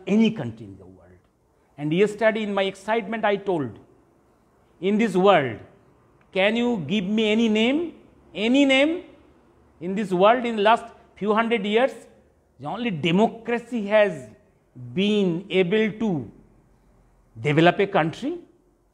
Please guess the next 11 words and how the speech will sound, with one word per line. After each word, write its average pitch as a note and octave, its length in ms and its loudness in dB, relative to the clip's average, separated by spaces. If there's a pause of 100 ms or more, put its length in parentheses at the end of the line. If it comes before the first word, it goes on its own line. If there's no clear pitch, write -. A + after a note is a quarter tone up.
(880)
It D#3+ 140 -8
is F3 120 -4
the, F#3+ 140 -4 (400)
all B3 340 4 (140)
developments B3 540 -2
of A3+ 80 -4
any D4 280 -2
country B3 360 0
in F#3+ 100 -2
the E3+ 100 2
world, A2 380 -6